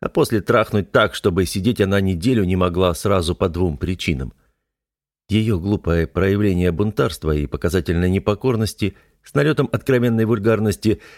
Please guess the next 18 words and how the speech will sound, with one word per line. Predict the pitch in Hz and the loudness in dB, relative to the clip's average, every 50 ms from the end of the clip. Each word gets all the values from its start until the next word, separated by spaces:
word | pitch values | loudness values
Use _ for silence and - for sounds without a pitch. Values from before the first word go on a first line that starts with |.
| - - | -8 0
даже | 107 131 127 135 135 | 0 2 2 2 0
святого | 117 - - 131 135 - - 156 123 101 | 0 0 -2 -2 0 0 2 2 2 2
довели | 90 82 107 104 110 117 120 117 | 2 2 2 2 2 2 2 2
бы | 104 101 104 | 2 0 0
до | 104 110 104 | 2 2 0
зверского | 95 104 104 104 90 - - - 98 98 | 2 2 0 0 0 -2 -2 -2 -2 -2
состояния. | 95 - 113 - - 135 131 123 113 82 69 67 64 62 - _ _ _ _ _ _ _ _ _ _ _ _ _ _ _ _ _ | -2 -4 -6 -6 -4 -4 -2 0 -2 -2 -2 -4 -8 -10 -12 _ _ _ _ _ _ _ _ _ _ _ _ _ _ _ _ _
Подобным | - 87 82 - 90 71 82 87 82 - | -2 -2 2 2 0 0 0 -2 -2 -2
поведением | - 92 90 98 95 120 131 120 110 107 104 - | -2 -2 -2 -2 -2 0 0 0 0 0 -2 -2
она | - 104 110 127 - - | -2 -2 0 0 -2 -2
унижает | 120 113 110 107 95 123 120 117 98 - | -2 -2 -2 0 0 0 0 0 -2 -2
не | 120 120 | -4 -6
только | - - 110 - - - | -2 -4 -6 -4 -4 -8
себя, | 78 - - 87 73 80 76 71 - - _ _ _ - | -6 -4 -4 -2 0 -2 -2 -2 -6 -14 _ _ _ -6
но | - 143 | -4 -2
и | 143 143 | -2 -2
меня, | 135 135 139 131 95 73 - - _ _ - | -2 -2 -2 0 -2 -2 -4 -6 _ _ -4
мужчину, | 143 156 160 - - - 110 87 76 67 - | -2 -2 -2 -2 -2 -2 0 0 0 -2 -6